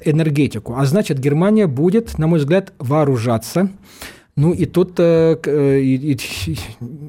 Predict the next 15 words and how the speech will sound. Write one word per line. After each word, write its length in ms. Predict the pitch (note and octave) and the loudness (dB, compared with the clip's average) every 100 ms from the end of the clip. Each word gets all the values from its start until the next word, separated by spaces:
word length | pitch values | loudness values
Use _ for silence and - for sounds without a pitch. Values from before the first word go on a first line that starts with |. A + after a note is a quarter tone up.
| D#3+ | -4
и 60 | F#3+ | 2
я 140 | E3 | 4
боюсь, 200 | E3 G#3 | 4 2
что 100 | - | 2
мы 80 | G#3+ | -2
снова 400 | - A#3 G#3 D#3 - | 0 2 2 0 -4
увидим 360 | D3 G#3+ A#3 | 0 2 2
вот 100 | E3+ | 0
те 80 | E3 | -2
события, 380 | C#3+ D3+ A3 G3+ | -2 0 0 0
которые 300 | D3+ D3+ D3 | -2 0 2
были 160 | E3+ | 2
в 80 | F3 | 2
тридцатых 460 | F3+ F#3 B3+ A#3+ D3 | 0 -2 -2 0 0
годах, 400 | D3 C#3 A2 | 0 0 -4